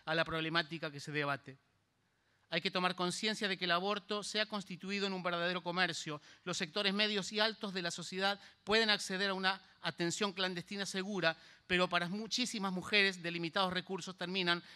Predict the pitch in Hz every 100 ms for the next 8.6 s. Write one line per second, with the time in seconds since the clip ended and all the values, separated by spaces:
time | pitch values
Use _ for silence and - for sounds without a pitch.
0 | - 175 180 - 175 202 208 185 170 202
1 | 185 196 170 185 190 190 196 180 180 185
2 | 185 170 160 - - 180 190 185 180 180
3 | 180 175 - 165 170 165 165 - 156 160
4 | 156 175 165 151 147 151 156 - _ -
5 | 170 170 160 156 156 151 151 143 135 131
6 | - _ _ _ _ _ - 156 196 208
7 | 214 208 190 175 202 196 180 165 208 208
8 | 202 190 180 - 214